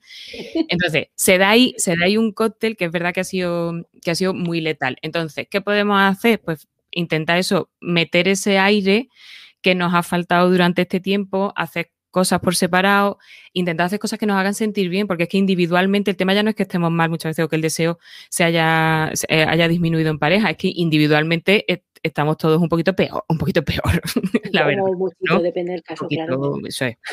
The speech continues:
Speaker 2: un poquito aquí <laughs> nos parecemos más a lo-, a los que tenía Úrsula de la Sirenita,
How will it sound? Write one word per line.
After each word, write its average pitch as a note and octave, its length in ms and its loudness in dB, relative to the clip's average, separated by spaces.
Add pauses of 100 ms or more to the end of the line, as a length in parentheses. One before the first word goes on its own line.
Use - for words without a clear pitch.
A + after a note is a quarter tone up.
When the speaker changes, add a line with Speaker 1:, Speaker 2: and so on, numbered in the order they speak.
(100)
Speaker 2:
un C3+ 60 -4
poquito C#3+ 440 2
aquí C#3 260 -2
<laughs> - 840 -2
nos F3 140 0
parecemos D#3 500 2
más D#3+ 300 2 (320)
a F3 140 2
lo-, D#3+ 560 4
a D#3 80 4
los D3+ 100 2
que D3+ 120 -2
tenía D#3 300 2
Úrsula E3+ 400 -2
de E3+ 100 0
la E3+ 100 -2
Sirenita, E3 720 -2